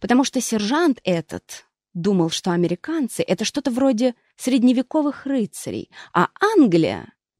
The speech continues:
прекрасная дама, которую надо выручать из беды, что без ядерных бомбардировщиков не обойтись,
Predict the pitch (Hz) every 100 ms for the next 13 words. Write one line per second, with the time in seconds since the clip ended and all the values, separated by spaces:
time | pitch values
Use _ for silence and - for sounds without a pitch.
0 | - 311 320 277 277 269 196 185 165 135
1 | 110 - _ _ - 254 294 285 269 233
2 | 240 240 - 247 226 196 190 160 156 -
3 | _ _ _ _ _ - 233 208 196 220
4 | 196 170 175 170 - - 170 190 180 170
5 | 208 269 269 - 151 160 - 226 220 214
6 | 220 - 170 - -